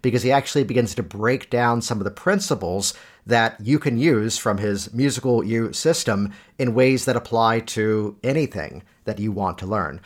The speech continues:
So as you dive into this one, it's gonna be full of references and very valuable details, so I'll make this a bit easier on your side. If you head over to the show notes that we publish over at attract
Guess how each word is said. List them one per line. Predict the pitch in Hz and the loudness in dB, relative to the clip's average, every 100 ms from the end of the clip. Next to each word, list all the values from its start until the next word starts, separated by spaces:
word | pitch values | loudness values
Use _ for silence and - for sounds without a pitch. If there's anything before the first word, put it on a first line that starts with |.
| - | -16
So | - 135 123 107 - - | 0 4 4 4 -4 -4
as | 117 | 0
you | 117 | 2
dive | 127 143 147 | 4 4 4
into | 135 113 | 2 2
this | 95 - | -2 -6
one, | - 67 73 - _ | -8 -10 -12 -20 _
it's | - 120 | -4 -2
gonna | - 117 | 0 0
be | 113 110 107 | 2 0 -2
full | - - 127 131 - | -4 2 6 6 4
of | 98 95 90 95 | 0 0 -2 -2
references | 123 - 139 123 - 131 123 - | -2 0 -2 -2 2 2 2 0
and | 117 104 101 | -2 -2 -2
very | 98 135 127 101 | 2 4 4 4
valuable | 113 113 110 104 | 4 4 2 -2
details, | 107 127 123 120 120 | 0 0 2 4 4
so | - 110 | 2 2
I'll | 98 104 - - - | 4 2 0 -12 -2
make | 139 170 | 2 4
this | 170 156 | 4 2
a | 151 | 4
bit | 147 143 | 4 4
easier | 160 127 131 123 | 2 2 4 4
on | 107 | 4
your | 113 131 | 2 2
side. | - 82 95 101 | 0 -2 -2 -4
If | 110 | -4
you | 104 | -2
head | 120 151 | 2 4
over | 147 131 135 | 4 2 0
to | - 101 | 0 -2
the | 90 | -2
show | - - 165 | -4 0 2
notes | 143 90 104 - - - - _ | 2 0 -2 0 -2 -4 -16 _
that | 113 | -2
we | 107 | 0
publish | 135 131 135 123 - | 0 2 2 -2 -2
over | 117 117 117 - | 0 2 2 2
at | 98 101 - | 0 -2 -6
attract | 101 - 123 123 - | -12 -2 2 2 0